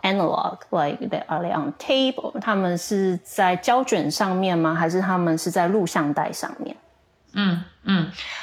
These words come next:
Speaker 2: 呃，两个都有，但是我举一个例子吧。我们在，呃，曼尼尔有一件作品是与 Max Neuhaus，是一个声景，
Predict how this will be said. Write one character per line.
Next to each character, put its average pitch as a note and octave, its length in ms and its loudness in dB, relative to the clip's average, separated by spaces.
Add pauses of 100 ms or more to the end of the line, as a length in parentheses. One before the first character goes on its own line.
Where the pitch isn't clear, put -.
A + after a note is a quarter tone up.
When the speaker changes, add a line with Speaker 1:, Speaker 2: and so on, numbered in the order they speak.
(100)
Speaker 2:
呃， G#3+ 280 4
两 F3+ 280 2
个 F#3+ 100 0
都 A3+ 180 0
有， A3+ 380 0 (120)
但 G3+ 140 0
是 G#3 220 0
我 F#3 160 0
举 G3 260 -2
一 A3 60 2
个 B3 100 0
例 A#3+ 180 2
子 E3+ 140 2
吧。 D3 260 -2 (340)
我 E3+ 120 0
们 F#3+ 160 4
在， G#3 300 2
呃， D#3+ 440 -4
曼 F#3+ 380 0
尼 E3+ 160 -2
尔 D#3 400 0 (200)
有 D#3 500 0
一 F#3 120 -2
件 G#3+ 200 0
作 G#3+ 180 2
品 E3+ 600 -2
是 F3 380 -10 (440)
与 D3+ 1040 0
Max E3+ 400 2
Neuhaus， E3 680 0 (420)
是 - 320 0
一 F#3 160 2
个 D#3+ 520 2
声 G#3+ 460 0
景， F3 420 -6